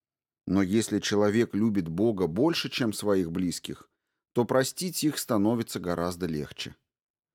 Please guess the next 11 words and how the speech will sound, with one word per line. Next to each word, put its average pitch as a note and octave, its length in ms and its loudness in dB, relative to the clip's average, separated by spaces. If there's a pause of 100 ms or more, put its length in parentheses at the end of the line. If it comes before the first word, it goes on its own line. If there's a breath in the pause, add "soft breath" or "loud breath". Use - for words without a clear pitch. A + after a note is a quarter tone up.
(340)
Слова A#2 420 4
Христа B2 680 2
о G2 40 0
том, B2+ 260 2
что G#2+ 220 -2
Бога G2+ 380 2
надо G2 260 2
любить F#2+ 380 0
больше, G#2 400 0
чем F2+ 280 2
отца, G2+ 560 0